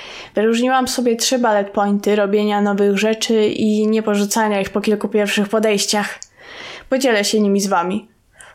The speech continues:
Ostrzegam, są łatwe tylko z pozoru. Tak, wiem, niezbyt zachęcające, ale metody, które działają, najczęściej wymagają wysiłku, a rezultatów można się spodziewać w dłuższej perspektywie.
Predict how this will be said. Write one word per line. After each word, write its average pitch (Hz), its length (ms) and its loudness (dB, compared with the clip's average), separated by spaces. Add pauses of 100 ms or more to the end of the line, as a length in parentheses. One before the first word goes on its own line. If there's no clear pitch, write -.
Ostrzegam, 277 760 0 (220)
są 226 340 0
łatwe 240 420 0
tylko 262 300 0
z - 100 -2
pozoru. 214 680 0 (500)
Tak, 247 680 0 (340)
wiem, 214 460 2 (420)
niezbyt 214 420 0
zachęcające, 247 920 0 (640)
ale 247 320 2
metody, 262 440 0
które 254 320 2
działają, 240 600 2
najczęściej 226 680 0
wymagają 220 560 2
wysiłku, 220 560 0
a 208 360 4
rezultatów 202 760 0
można 208 280 0
się 208 160 -2
spodziewać 202 600 0
w - 80 -8
dłuższej 202 440 2
perspektywie. 190 840 -2